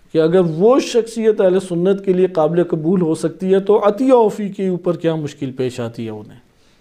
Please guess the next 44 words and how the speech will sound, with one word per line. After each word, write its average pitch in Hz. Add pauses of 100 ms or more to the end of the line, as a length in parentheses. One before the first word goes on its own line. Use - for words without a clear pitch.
(1160)
ابھی 135
انشاءاللہ 160
آپ 165
کے 170
سامنے 165
بیانات 156 (400)
پڑھے 185
جائیں 160
گے 151
عطیہ 147
اوفی 139
کے، 170
تو 170
تب 180
پتہ 156
لگے 151
گا 160
علماء 151
نے 156
کیا 151
کہا 117
ہے۔ - (840)
لیکن 165
جو 208
ابو 185
حنیفہ 185 (120)
کے 302
بارے 247
میں 240
انہوں 226
نے 226
کہا 214
ہے، 220
وہ 214
تو 220
بہت 202 (100)
اوپر 180
ہے۔ 110 (520)
مثلا 170
مرتد 190
بھی 170
کہا 160
گیا 156
ہے، 147